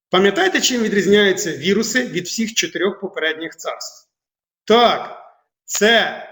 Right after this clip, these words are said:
жива і водночас нежива форма, яка характеризується відсутністю клітинної будови. І так, на сьогоднішній день, станом на дві тисячі десятий рік, тобто десять років тому,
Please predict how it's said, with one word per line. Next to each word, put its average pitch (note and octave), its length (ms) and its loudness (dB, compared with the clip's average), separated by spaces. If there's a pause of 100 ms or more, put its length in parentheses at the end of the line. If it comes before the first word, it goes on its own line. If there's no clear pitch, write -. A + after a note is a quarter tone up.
(100)
жива F3+ 580 2
і G3 80 4
водночас F3+ 540 0
нежива E3+ 540 2
форма, F#3+ 440 0 (560)
яка E3+ 220 2
характеризується G#3+ 800 0
відсутністю A#3 960 0
клітинної E3+ 560 -2
будови. B2 340 -12 (1800)
І F3 80 0
так, - 580 -2 (300)
на F#3 120 2
сьогоднішній C4+ 440 -2
день, C#4+ 240 0
станом G#3+ 340 4
на G3 60 4
дві E3+ 120 -2
тисячі - 360 -4
десятий F#3 440 2
рік, D4+ 300 -4
тобто F3+ 260 -6
десять F3 360 0
років F3 320 -2
тому, D#4 560 0